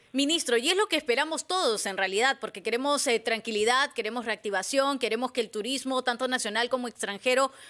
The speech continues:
pueda llegar a nuestro país, porque con ello todos los emprendedores, las bodegas, las panaderías, todas aquellas personas que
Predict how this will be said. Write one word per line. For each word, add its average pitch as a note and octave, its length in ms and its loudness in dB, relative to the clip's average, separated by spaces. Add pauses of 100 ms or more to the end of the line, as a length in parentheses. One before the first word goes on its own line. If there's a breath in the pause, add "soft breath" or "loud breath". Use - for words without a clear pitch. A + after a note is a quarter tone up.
(160 loud breath)
pueda C#4+ 420 4
llegar A3+ 640 2
a A#3+ 80 2
nuestro G#3 360 -2
país, G#3+ 280 0
porque A#3 240 -6
con G#3+ 160 -6
ello D4 200 0
todos D#4+ 460 0
los G#3+ 180 -2
emprendedores, A3 880 2
las G3+ 160 0
bodegas, A3+ 480 2
las G3+ 120 -6
panaderías, G3 640 -2
todas A#3+ 240 -2
aquellas A#3 240 -2
personas A3+ 400 -4
que B3+ 220 -2